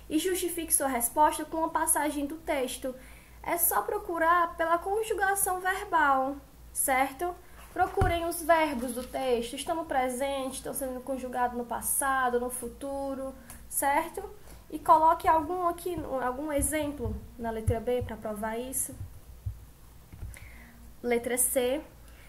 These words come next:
Sabemos a data exata em que se passam os fatos narrados? Em algum momento do texto, ele deixa claro a data exata que se passa a história?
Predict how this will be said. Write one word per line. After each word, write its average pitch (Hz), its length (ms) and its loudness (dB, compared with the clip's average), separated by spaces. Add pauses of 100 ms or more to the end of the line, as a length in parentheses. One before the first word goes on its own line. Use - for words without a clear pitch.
(140)
Sabemos 381 720 2
a 339 120 8
data 285 380 2 (120)
exata 302 880 8
em 294 120 2
que 294 140 -4
se 277 160 2
passam 240 480 2
os - 140 -4
fatos 214 300 2
narrados? 226 760 0 (140)
Em 415 160 0
algum 403 300 4
momento 330 380 2
do 294 120 -4
texto, 233 500 -4 (300)
ele 339 180 0
deixa 370 360 -2
claro 285 500 4
a 294 100 8
data 247 600 2 (540)
exata 320 600 8
que 262 120 -6
se 254 140 0
passa 240 320 6
a 220 40 -2
história? 220 720 4